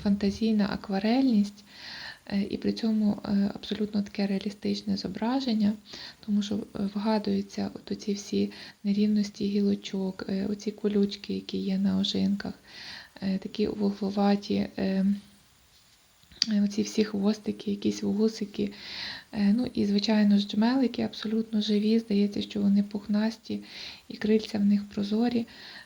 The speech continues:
Е, ну, все просто надзвичайно. І, е, величезне, величезне, звичайно ж, задоволення від самого процесу, від кожного хрестика, від кожного стібка бекстічу. Е, одним словом, е, цей процес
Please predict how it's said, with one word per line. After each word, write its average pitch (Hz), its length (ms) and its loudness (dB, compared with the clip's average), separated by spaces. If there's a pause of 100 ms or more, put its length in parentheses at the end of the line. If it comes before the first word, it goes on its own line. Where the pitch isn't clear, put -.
(180)
Е, 202 300 2
ну, 220 260 2
все 254 240 -2
просто 226 380 -4
надзвичайно. 202 800 0
І, 254 100 0
е, 226 360 0
величезне, 220 560 0 (120)
величезне, 220 640 0
звичайно 214 500 0
ж, 202 60 -4
задоволення 202 640 0
від 202 160 -2
самого 196 360 0
процесу, 269 640 -2
від 202 240 -2 (1200)
кожного 202 400 0
хрестика, 247 580 -4
від 214 140 -10
кожного 202 500 0
стібка - 400 -8
бекстічу. 240 720 -4 (720)
Е, 208 280 2
одним 208 240 0
словом, 262 380 -2 (440)
е, 208 200 0
цей 202 120 0
процес 254 600 -2